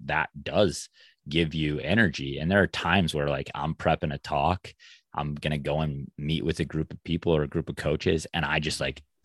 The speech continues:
I walk away on cloud nine, on top of the world, feeling like everything's full and ready to go. And then there are other times where that is, it might have gone s-,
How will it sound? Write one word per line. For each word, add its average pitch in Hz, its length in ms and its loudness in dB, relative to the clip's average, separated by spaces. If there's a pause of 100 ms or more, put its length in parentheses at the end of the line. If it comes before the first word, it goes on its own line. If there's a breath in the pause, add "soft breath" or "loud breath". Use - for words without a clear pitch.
I 80 80 6
walk 76 320 2
away 78 480 0 (280)
on 71 220 -6
cloud 80 400 0
nine, 76 480 -4
on 69 200 -10
top 80 380 2
of - 40 0
the 80 80 2
world, 73 360 2
feeling 80 380 2
like 69 300 -4
everything's 76 560 2
full 71 360 -2
and 69 140 -6
ready 67 260 -8
to 69 80 -8
go. 69 280 -10 (320 loud breath)
And 85 100 0
then 101 80 4
there 87 160 4
are 65 80 -2
other 82 240 2
times 71 400 -4
where 71 80 -6
that 71 220 -6
is, - 300 -8 (460)
it 85 140 0
might 92 200 4
have 87 80 0
gone 85 280 4
s-, - 360 2